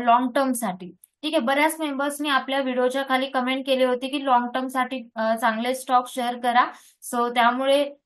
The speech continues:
अ, जो डिमांडेड व्हिडिओ आहे तो आपण एक दोन दिवसात लवकरच घेऊन येणार आहोत.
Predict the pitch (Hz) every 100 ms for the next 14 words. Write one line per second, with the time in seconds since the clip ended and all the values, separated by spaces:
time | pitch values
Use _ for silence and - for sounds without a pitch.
0 | - 233 240 254 262 277 320 349 294 277
1 | 285 311 277 269 294 285 247 262 262 254
2 | 214 262 277 277 262 262 269 262 247 240
3 | 254 262 226 247 277 294 277 277 262 226
4 | 277